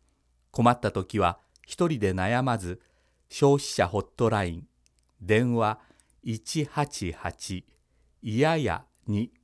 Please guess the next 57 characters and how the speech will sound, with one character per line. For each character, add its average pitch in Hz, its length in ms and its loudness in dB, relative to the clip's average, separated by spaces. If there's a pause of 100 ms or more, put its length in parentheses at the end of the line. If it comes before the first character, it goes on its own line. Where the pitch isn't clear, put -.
(100)
ご 107 120 -2
相 107 220 0
談 95 200 -2
く - 80 -14
だ 90 140 0
さ - 180 -8
い。 78 100 -12 (2000)
ワ 113 140 4
ク - 120 -12
チ - 140 0
ン 170 80 2
接 - 320 -2
種 139 100 0
の 92 120 0
予 90 180 0
約 143 260 -2
に 156 140 0
関 147 240 0
す 160 120 -4
る 117 100 -4
こ 101 140 -4
と 101 120 -2
や、 87 220 -2 (440)
接 - 320 -2
種 196 100 -4
券 120 220 0
の 90 120 -2
再 147 300 0
発 156 240 -6
行 101 200 2
に 90 120 -4
つ - 180 -8
い 95 100 -4
て 92 120 -6
な 98 140 2
ど 92 140 0
の 90 160 -4
お 110 60 -10
問 104 220 -2
い 101 60 -2
合 98 80 -2
わ 95 80 -2
せ 98 160 -6
は、 92 220 -4 (540)
宇 120 140 -2
治 143 140 -4
市 92 340 -8
新 151 360 0
型 151 280 -2
コ 147 180 0
ロ 147 100 6
ナ 135 160 4
ワ 135 100 4
ク - 140 -20
チ 98 180 -4
ン 82 160 -8 (100)
接 - 320 -2